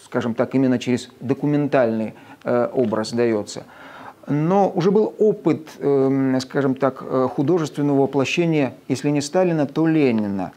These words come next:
в фильме «Октябрь» в двадцать седьмом году. Этот опыт не всеми был, э, как бы, скажем, принят. Э, там был приглашён не профессиональный актёр, а очень похожий на Ленина человек. А, он сыграл вождя. А,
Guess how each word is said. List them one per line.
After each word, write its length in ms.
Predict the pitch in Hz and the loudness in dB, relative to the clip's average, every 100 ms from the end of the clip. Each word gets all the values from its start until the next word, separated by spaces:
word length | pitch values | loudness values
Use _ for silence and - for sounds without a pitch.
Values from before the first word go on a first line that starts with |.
| - | -18
в 60 | - | -4
фильме 300 | 156 143 139 | 0 2 0
«Октябрь» 480 | 135 - 143 113 107 | -2 0 2 2 -2
в 40 | |
двадцать 280 | 107 120 120 | -2 -2 -2
седьмом 320 | 120 117 113 | -2 0 2
году. 420 | 113 127 110 98 - - - - | 2 0 0 -4 -8 -20 -16 -8
Этот 260 | 139 - | -6 0
опыт 300 | 170 160 139 | 2 2 0
не 80 | 156 | -2
всеми 320 | - 165 143 | 0 0 2
был, 380 | 127 139 135 131 | 2 4 4 2
э, 680 | 135 131 127 127 127 120 127 139 | 2 2 2 2 0 -2 -4 -6
как 140 | 120 | -4
бы, 80 | 123 | -4
скажем, 300 | - 123 123 | -2 -2 0
принят. 400 | 202 240 220 208 - - - - | 2 2 2 -2 -12 -20 -20 -8
Э, 320 | 135 131 127 - - - - | -4 -2 -4 -10 -20 -20 -4
там 160 | 139 123 | 0 2
был 140 | 120 | 0
приглашён 560 | - 131 135 127 151 131 | 0 0 2 2 2 2
не 80 | 135 | 0
профессиональный 600 | 123 - 135 131 123 127 | -2 0 2 4 4 2
актёр, 300 | 127 160 127 | 2 0 2
а 100 | 127 | 2
очень 280 | 123 120 | 0 -2
похожий 420 | 110 117 131 110 110 | -2 -2 0 0 0
на 120 | 113 | 0
Ленина 340 | 117 110 110 | 0 0 -2
человек. 520 | 110 143 151 214 240 - - _ _ _ _ _ _ _ _ - - - | -2 0 2 2 0 -6 -20 _ _ _ _ _ _ _ _ -20 -16 -6
А, 280 | 117 117 | -2 -2
он 160 | 113 117 | -2 -4
сыграл 400 | 123 117 123 104 | -2 0 2 2
вождя. 460 | 110 117 139 208 208 - - - | 0 0 0 0 -2 -12 -20 -6
А, 500 | 123 120 120 117 | -2 0 2 0